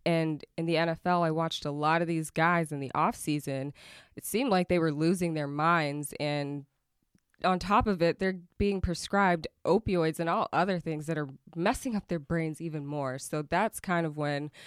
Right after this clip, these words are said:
a light bulb struck with me, because in my M B A program, there's actually a lot of retired N F L athletes.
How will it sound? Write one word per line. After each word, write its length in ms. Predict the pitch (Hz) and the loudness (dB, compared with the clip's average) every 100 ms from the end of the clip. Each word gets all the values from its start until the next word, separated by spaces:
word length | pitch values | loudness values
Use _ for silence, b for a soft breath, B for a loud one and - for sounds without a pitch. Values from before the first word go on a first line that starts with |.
| B B B | B B B
a 120 | 165 | -2
light 340 | 160 165 - | 2 0 0
bulb 260 | - 156 147 | -2 0 -2
struck 400 | - - 190 175 | -8 0 2 2
with 160 | 147 - | -2 -2
me, 380 | 175 160 147 147 _ _ 180 | 0 2 0 -4 _ _ -6
because 360 | 180 185 170 - | -2 0 0 0
in 240 | 180 170 | 0 0
my 240 | 165 160 160 | 0 0 0
M 160 | 160 160 | 0 0
B 120 | 156 | 2
A 120 | 254 | 2
program, 500 | 202 175 165 156 156 B B B B B | 2 2 2 2 0 B B B B B
there's 180 | 165 165 | -2 0
actually 320 | 180 190 185 | 0 0 2
a 40 | 170 | 4
lot 200 | 165 160 | 4 4
of 300 | 151 151 156 - - | 2 0 -6 -16 -6
retired 480 | 160 170 185 180 170 | 0 2 4 4 4
N 140 | 135 | 2
F 160 | 151 151 | 0 0
L 140 | 143 - | -2 0
athletes. 640 | 147 147 - - - | -2 -2 -12 -14 -12